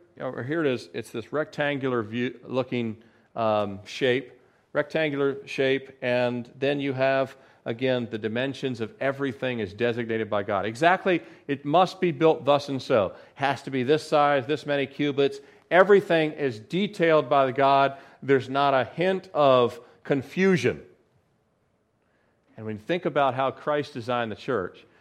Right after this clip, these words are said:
the church is designed by the Lord and laid out by the Lord to not operate in any way under confusion. God is not the author of confusion, is he?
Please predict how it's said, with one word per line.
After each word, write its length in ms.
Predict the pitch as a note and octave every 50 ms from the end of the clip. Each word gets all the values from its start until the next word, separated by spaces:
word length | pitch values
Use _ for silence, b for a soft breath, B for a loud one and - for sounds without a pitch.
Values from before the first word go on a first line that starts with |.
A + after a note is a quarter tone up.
| b b b
the 100 | C3 B2+
church 400 | - - G3 G3+ G#3+ G#3 - F#3+
is 80 | E3+
designed 840 | C3 D3+ D3+ C3+ A#2+ C#3+ D#3+ E3 E3 D3+ A#2+ G#2 A2 B2+ C#3 C#3+ A#2+
by 180 | A#2 C3+ C#3+ C#3+
the 100 | C3+ C3+
Lord 540 | C3 D3 D#3 D3 B2+ A2+ A#2 B2 A#2+ B B B B B B B B
and 260 | - C#3+ C3+ C3 C3+
laid 220 | D3+ F3+ G#3 G#3+ G#3
out 200 | F#3 F3 E3 D3
by 140 | D3+ C#3+
the 80 | C3 C3
Lord 440 | B2 A#2 A2 G#2+ A2 B2+ C3+ - - - _ _ _ _ _ _ _ _ _ _ _ _ _ _ _ _ _ _ _
to 120 | - D3+
not 440 | C#3 C#3+ C#3 D3 D#3 E3 E3+ E3 - _ _ _ _ _ -
operate 560 | C#3+ D3 D#3 D3+ - C#3 B2+ A2+ G#2 G2+ G2+ - - _ _ _ _ _ _ _ _ _ -
in 80 | A#2
any 160 | A#2 B2 B2+ B2+
way 340 | B2 B2 A#2 A2+ A2 A2 - _ _ _ -
under 300 | A2+ A#2 A2+ G#2+ G#2 G2+
confusion. 640 | - G2+ F2 - - A2 G#2 F#2 D2+ E2 D#2 D#2 D#2+
God 320 | - C3 C3 C#3+ D3+ D3+
is 140 | C#3+ A#2+ -
not 260 | B2+ A#2+ A#2+ B2 B2
the 120 | - F2+ - _ _ -
author 560 | - C3 C3 B2+ A2 - - F#2 E2+ D#2+ E2+ - _ _ _ _ _ _ _ _ _ _ _ _ -
of 160 | G#2 G2 -
confusion, 540 | - G#2 F2+ - - A#2+ A2 G2 E2+ F2+ F2
is 140 | F2 D#2+ -
he? 100 | D#2